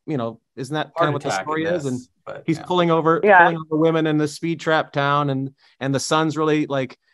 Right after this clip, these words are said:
Speaker 1: having these thoughts, like, how he hated his dad, but now that his dad is, is dying in the hospital bed, he's take, he's sneaking in drinks to the high school <laughs> basketball game on a Thursday night. And,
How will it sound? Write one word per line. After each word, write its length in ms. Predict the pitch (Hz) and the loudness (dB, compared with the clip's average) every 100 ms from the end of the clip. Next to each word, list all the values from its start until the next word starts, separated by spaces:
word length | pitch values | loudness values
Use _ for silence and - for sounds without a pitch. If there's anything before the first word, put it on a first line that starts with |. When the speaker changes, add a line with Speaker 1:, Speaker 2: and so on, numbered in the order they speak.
| _ - | _ -4
Speaker 1:
having 220 | 151 151 | -2 -2
these 240 | 143 139 - | -2 -4 0
thoughts, 300 | 147 147 139 | 2 2 0
like, 160 | 127 | -4
how 180 | 123 131 | -4 -4
he 80 | 135 | -2
hated 300 | 139 160 160 | -2 -2 -2
his 120 | 151 | -2
dad, 300 | 147 143 147 | 0 2 0
but 80 | 120 | -2
now 160 | 135 | -4
that 140 | 139 131 | -4 -4
his 120 | 127 | -6
dad 300 | 117 135 135 | -4 -2 -2
is, 240 | 127 120 _ | -6 -10 _
is 180 | 110 110 | -16 -10
dying 600 | 110 151 165 165 160 156 | 0 2 2 0 -2 -4
in 140 | 143 131 | -4 -4
the 120 | 127 | -4
hospital 520 | 143 147 143 156 143 | 0 0 0 -6 -4
bed, 260 | 135 143 135 | 0 2 2
he's 220 | 135 127 | -2 -4
take, 260 | - 143 143 | -6 -6 -6
he's 200 | 139 127 | -8 -8
sneaking 360 | - 156 151 143 | -4 -4 -2 -2
in 100 | 139 | 0
drinks 320 | 135 143 - | 0 -2 -4
to 80 | 127 | -4
the 80 | |
high 140 | 123 135 | -2 -2
school 240 | - 135 | -4 -4
<laughs> 0 | |
basketball 600 | 127 - - - 143 139 | -4 -4 -4 -2 2 4
game 240 | 147 143 143 | 4 2 0
on 80 | |
a 60 | 135 | -2
Thursday 420 | 131 147 139 139 | -2 -4 -2 -4
night. 380 | 131 131 135 135 | -4 -2 -2 -2
And, 220 | 127 120 | -4 -8